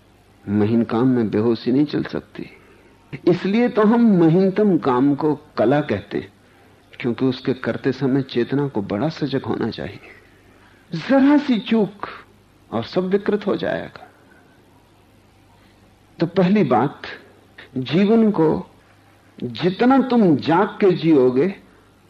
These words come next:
उतने ही बारीक और सूक्ष्म जीवन का तुम्हें अनुभव होगा, और जितने सूक्ष्म का तुम अनुभव करोगे, उतना ही तुम ज्यादा जागोगे।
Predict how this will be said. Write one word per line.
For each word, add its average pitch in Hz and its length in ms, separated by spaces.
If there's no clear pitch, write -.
उतने 185 540
ही 220 180
बारीक 156 680
और 139 160
सूक्ष्म 131 540
जीवन 127 360
का 131 100
तुम्हें 120 280
अनुभव 123 320
होगा, 113 340
और 147 240
जितने 220 440
सूक्ष्म 240 440
का 208 140
तुम 180 220
अनुभव 156 300
करोगे, 135 520
उतना 160 320
ही 156 160
तुम 120 200
ज्यादा 101 320
जागोगे। 107 680